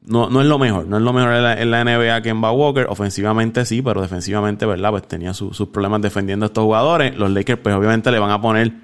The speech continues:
a un Rondo. Y si el jugador de Dragic o es Hero o Robinson que está caliente, pues al final del juego usted no dude que LeBron James se haga a cargo de,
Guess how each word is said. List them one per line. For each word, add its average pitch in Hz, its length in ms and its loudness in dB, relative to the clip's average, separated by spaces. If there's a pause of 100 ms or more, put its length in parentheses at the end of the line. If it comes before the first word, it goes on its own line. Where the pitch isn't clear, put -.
(320)
a 110 100 -2
un 101 160 0
Rondo. 131 680 2 (280)
Y 123 180 4
si 117 340 4
el 110 120 2
jugador 110 420 2
de 135 320 2
Dragic 127 580 0
o 113 100 2
es 110 100 0
Hero 131 320 4
o 107 400 0
Robinson 127 400 2
que 110 60 -2
está 110 220 -2
caliente, 120 420 0
pues 113 100 0
al 110 100 -2
final 104 260 0
del 120 80 4
juego 123 140 4
usted 120 200 -2
no 120 80 2
dude 120 220 4
que 110 100 0
LeBron 107 340 2
James 117 240 2
se 113 80 0
haga 104 320 0
a 98 60 -2
cargo 104 380 0
de, 90 160 -2